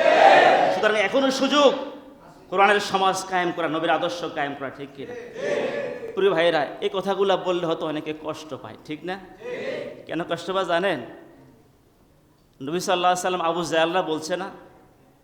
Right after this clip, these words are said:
আবু লাহাবরা বলছে না, "ভাতিজা মোহাম্মদ, নামাজ পড়ো কাবা ঘরে,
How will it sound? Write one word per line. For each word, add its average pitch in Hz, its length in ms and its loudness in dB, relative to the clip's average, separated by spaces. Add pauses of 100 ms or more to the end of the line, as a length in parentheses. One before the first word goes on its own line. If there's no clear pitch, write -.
(180)
আবু 147 180 -4
লাহাবরা 156 360 0
বলছে 160 260 -4
না, 175 60 -4
"ভাতিজা 202 320 -2
মোহাম্মদ, 190 400 -2 (1200)
নামাজ 208 440 4
পড়ো 190 160 0
কাবা 180 260 0
ঘরে, 160 300 -2